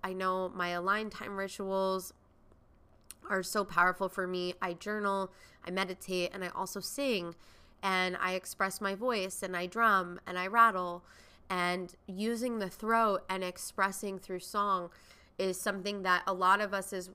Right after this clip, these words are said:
children love to do, but then we are taught that our voices are weird or that we're not good singers, and we close it off. And, um,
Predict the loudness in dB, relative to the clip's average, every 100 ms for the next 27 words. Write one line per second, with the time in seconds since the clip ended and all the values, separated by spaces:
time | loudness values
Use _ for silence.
0 | -18 -4 -2 0 0 0 2 2 0 -6
1 | -2 0 0 -4 -8 -6 -4 -2 -2 -2
2 | -2 -4 0 2 2 2 0 0 -2 -2
3 | -2 -2 0 -2 -2 -2 -2 -2 -2 0
4 | 0 0 -8 -8 -6 -4 -4 -4 -8 -14
5 | -20 -20 -20 -12 -4 -2 -2 -6 -10 -18
6 | -8 -6 -6 -2 -2 2 2 2 -2 -14
7 | -4 0 0 -2 -2 -2 -2 -4